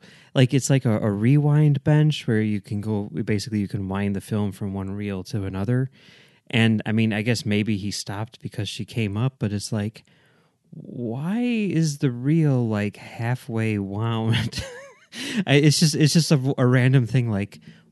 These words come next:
why would anybody just leave a reel like that? That doesn't make any sense. But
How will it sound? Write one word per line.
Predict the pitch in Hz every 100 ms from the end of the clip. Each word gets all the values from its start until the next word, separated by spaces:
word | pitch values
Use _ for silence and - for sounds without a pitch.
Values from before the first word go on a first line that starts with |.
| - 131
why | 165 277
would | 311 294
anybody | 294 285 269 262 247 233 302 - _
just | - 233 - _ -
leave | 151 208 254 240
a | 208
reel | 240 320 302 147 113
like | 110 104 98 _ _ _ _ -
that? | 101 87 80 - -
That | 131
doesn't | 147 139 147
make | 143 143
any | 147 143
sense. | - 151 107
But | - 143 -